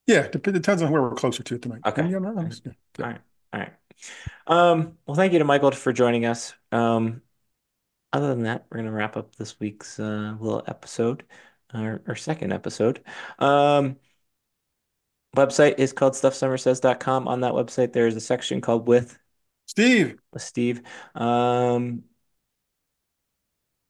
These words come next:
Speaker 2: we've got emails. Mine's Darian at stuff summer says dot com. Steve's is?
Speaker 1: Steve at stuff summer says dot com.
Speaker 2: And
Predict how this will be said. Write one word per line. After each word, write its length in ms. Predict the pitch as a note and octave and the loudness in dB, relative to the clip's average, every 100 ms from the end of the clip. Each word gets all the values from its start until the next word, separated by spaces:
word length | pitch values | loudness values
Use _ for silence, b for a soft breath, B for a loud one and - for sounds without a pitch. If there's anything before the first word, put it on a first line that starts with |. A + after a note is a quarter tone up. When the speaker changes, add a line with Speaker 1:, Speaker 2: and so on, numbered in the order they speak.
| _ - | _ -14
Speaker 2:
we've 300 | A#2+ B2 A#2+ | -6 -6 0
got 320 | A#2+ A2 - | 2 2 0
emails. 520 | C#3 C#3 C#3+ C#3+ C#3 | -2 0 2 0 0
Mine's 320 | A#2 A#2 B2 | -2 0 -2
Darian 440 | A#2 A2+ A#2 C3 D#3 | 0 0 2 0 -2
at 200 | - B2+ | -6 -6
stuff 180 | - D3 | -6 -6
summer 240 | - D3 | -6 -8
says 260 | D3+ E3 D3+ | -4 -4 -2
dot 180 | E3 E3 | -4 -4
com. 240 | E3 E3 | -2 -2
Steve's 340 | D#3+ D3+ B2 C3 | -2 -6 -4 -4
is? 260 | B2+ - _ _ | -6 -10 _ _
Speaker 1:
Steve 400 | - - A#3+ E3+ | -10 2 4 4
at 100 | C3 | 0
stuff 180 | - B2+ | -4 -4
summer 200 | - B2+ | -2 -4
says 180 | B2 B2 | -4 -6
dot 160 | A#2 - | -6 -8
com. 260 | C3 A#2 _ _ | -12 -12 _ _
Speaker 2:
And 600 | A#2+ C3 C#3 C#3 C#3 C#3 | 0 2 4 2 2 0